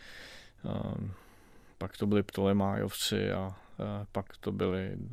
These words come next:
stěhování národů a další. A, takže tam jako vidíme, jako ty píky údolí, píky údolí, píky údolí, a, protože staroegyptská civilizace ve, ve smyslu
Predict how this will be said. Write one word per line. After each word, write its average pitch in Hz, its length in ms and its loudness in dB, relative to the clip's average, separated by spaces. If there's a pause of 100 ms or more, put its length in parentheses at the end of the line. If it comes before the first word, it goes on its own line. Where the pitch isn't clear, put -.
(120)
stěhování 95 640 4
národů 92 640 0
a - 160 -2 (120)
další. - 520 -2 (720)
A, 107 260 10
takže 113 260 10
tam 131 180 12
jako 127 260 10
vidíme, 123 680 10
jako 104 260 0
ty 113 120 4
píky 123 600 8
údolí, 113 540 6
píky 110 480 6
údolí, 107 500 6
píky 107 440 4
údolí, 104 640 6 (560)
a, 98 300 4 (220)
protože 107 220 4
staroegyptská 104 720 4
civilizace 104 760 4 (160)
ve, 104 160 4 (200)
ve 117 260 0
smyslu 107 600 4